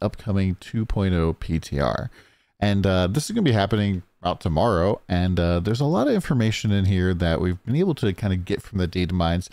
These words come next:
and D four planner dot I O just updated with some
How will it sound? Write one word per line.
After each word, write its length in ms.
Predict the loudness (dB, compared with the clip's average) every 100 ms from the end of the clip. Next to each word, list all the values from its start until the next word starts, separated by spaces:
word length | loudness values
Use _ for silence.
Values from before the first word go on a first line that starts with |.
| -20 _ _
and 300 | -2 0 0
D 160 | -2 -2
four 180 | 0 0
planner 320 | 0 0 0
dot 300 | -2 -2 0
I 180 | 0 2
O 180 | 2 0
just 360 | 0 -2 0
updated 500 | -2 -2 0 0 0
with 160 | 0 -2
some 320 | -2 -2 -2